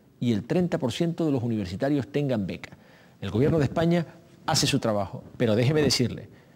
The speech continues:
que aquí en Canarias la educación está padeciendo desmoralización y conflicto como consecuencia del pésimo gobierno que padecemos en Canarias, desnortado, falto de liderazgo,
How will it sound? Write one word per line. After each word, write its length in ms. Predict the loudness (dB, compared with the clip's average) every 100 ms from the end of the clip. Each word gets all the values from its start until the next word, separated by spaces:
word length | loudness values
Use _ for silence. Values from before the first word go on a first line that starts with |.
| _ _ -8
que 100 | -6
aquí 280 | -4 0 0
en 100 | 2
Canarias 480 | 0 0 2 0 0
la 60 |
educación 420 | -2 -4 -2 -2
está 200 | 0 -2
padeciendo 720 | 0 0 0 0 0 -2 -8 -12 -20 _ _
desmoralización 840 | -4 -2 -2 -2 -2 -2 0 0 0
y 80 | -2
conflicto 680 | -4 -2 -2 0 -2 -6 -8 -20 -20 _ _
como 220 | -2 -2
consecuencia 600 | -4 -6 -4 -4 0 0
del 180 | 0 -4
pésimo 560 | -2 0 2 2 0
gobierno 560 | -2 -2 0 0 0 -2
que 100 | -2
padecemos 520 | -4 -4 -2 -2 -2
en 80 | -4
Canarias, 540 | -4 -4 -4 -6 -12 -20 -20 -20 -14
desnortado, 880 | -4 -4 -2 -4 -6 -2 0 0 -4 -14 -20 -20 _
falto 540 | -6 0 2 2 0
de 100 | 2
liderazgo, 560 | 2 2 0 -2 -8